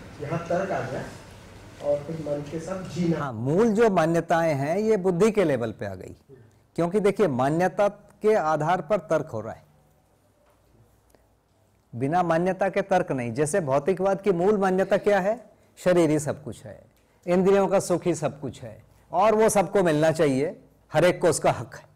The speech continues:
Speaker 2: ये तीन को लेकर उन्होंने न्याय को define करने की कोशिश किया, तो हर एक को इंद्रिय सुख मिलना चाहिए, ये उनका प्रतिपादन है। हर एक को सामान्य सुविधा मिलनी चाहिए, ये प्रतिपादन, क्योंकि इंद्रिय सुख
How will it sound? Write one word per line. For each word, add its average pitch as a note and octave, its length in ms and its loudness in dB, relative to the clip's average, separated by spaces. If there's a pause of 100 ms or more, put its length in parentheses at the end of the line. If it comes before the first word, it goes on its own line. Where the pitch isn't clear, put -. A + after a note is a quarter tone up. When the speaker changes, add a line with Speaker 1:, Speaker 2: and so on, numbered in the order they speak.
(960)
Speaker 2:
ये F3+ 120 4
तीन A3 380 2
को A#3 100 2
लेकर A3 340 4
उन्होंने G#3 380 2
न्याय F#3 320 2
को G3+ 120 -2
define D#3 360 -2
करने C3+ 300 -6
की G3 120 -8
कोशिश - 360 -8
किया, - 280 -20 (840)
तो G3+ 100 -2
हर E3 200 2
एक G#3+ 180 2
को A#3+ 60 4
इंद्रिय G#3 360 6
सुख G3 220 0
मिलना D3 320 0
चाहिए, A2+ 500 -4 (540)
ये D#3 100 4
उनका F#3 280 2
प्रतिपादन A2 520 -8
है। F2+ 200 -20 (520)
हर D3+ 160 2
एक G#3+ 160 2
को A3 100 2
सामान्य G3+ 460 2
सुविधा G3+ 360 4
मिलनी F3+ 320 2
चाहिए, E3 300 0
ये D3 200 2
प्रतिपादन, - 540 -10 (1300)
क्योंकि F#3 260 2
इंद्रिय G#3 280 4
सुख A3+ 280 0